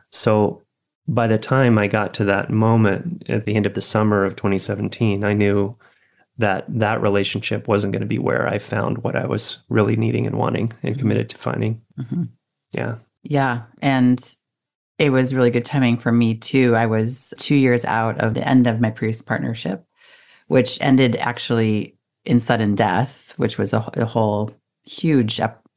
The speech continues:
Speaker 2: journey and challenge and so many gifts that helped prepare me for you. But also the relationship that I was in, it was beautiful and challenging at the same time. And I think ultimately the reason why that relationship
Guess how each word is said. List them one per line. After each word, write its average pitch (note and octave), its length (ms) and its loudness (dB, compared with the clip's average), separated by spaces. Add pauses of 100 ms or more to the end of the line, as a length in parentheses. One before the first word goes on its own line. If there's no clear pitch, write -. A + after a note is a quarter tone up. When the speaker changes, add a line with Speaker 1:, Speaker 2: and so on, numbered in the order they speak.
(120)
Speaker 2:
journey A2 460 2
and G2+ 380 0 (360)
challenge A2 580 2
and G2+ 360 0 (180)
so B2 200 0
many A2 420 2 (340)
gifts A#2+ 280 0
that - 160 -2
helped A#2+ 240 -4
prepare A#2 280 -4
me G#2+ 120 -2
for A2 160 -6
you. D#3+ 360 -4 (960)
But C3 160 2
also B2+ 460 2
the A2+ 120 2
relationship A2+ 420 0
that A#2+ 100 0
I B2+ 80 0
was D3 200 2
in, A2 220 4
it A#2 100 2
was A#2+ 160 4
beautiful B2 460 2
and A2 200 2
challenging A#2+ 440 2
at G#2+ 60 0
the A#2+ 60 -2
same G#2 180 -2
time. A#2 360 0
And G#2+ 320 2 (720)
I B2 80 2
think B2 260 4
ultimately A2+ 500 4
the A2 100 4
reason G#2 260 2
why G#2 340 2 (220)
that A#2 320 0
relationship A2 640 0